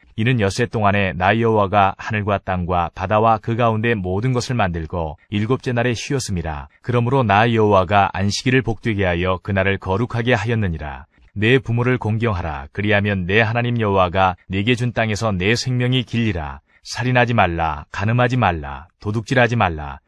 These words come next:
내 이웃에 대하여 거짓 증거하지 말라. 내 이웃의 집을 탐내지 말라. 내 이웃의 아내나 그의 남종이나 그의 여종이나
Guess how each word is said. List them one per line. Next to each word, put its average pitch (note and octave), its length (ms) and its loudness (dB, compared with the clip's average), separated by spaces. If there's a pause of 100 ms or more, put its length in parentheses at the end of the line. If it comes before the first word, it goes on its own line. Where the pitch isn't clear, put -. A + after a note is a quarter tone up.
(160)
내 A#2+ 120 0
이웃에 A#2 380 0
대하여 G#2 380 2
거짓 G2+ 300 -2
증거하지 A#2 420 0
말라. D2+ 440 -4 (220)
내 A#2 140 0
이웃의 A2+ 400 0
집을 B2 220 0
탐내지 C3+ 400 -4
말라. D#2 420 -4 (120)
내 G#2+ 140 -4
이웃의 A2+ 400 0
아내나 F#2+ 380 2
그의 A#2 240 -2
남종이나 F#2 640 0
그의 A2 320 -2
여종이나 G2 560 -2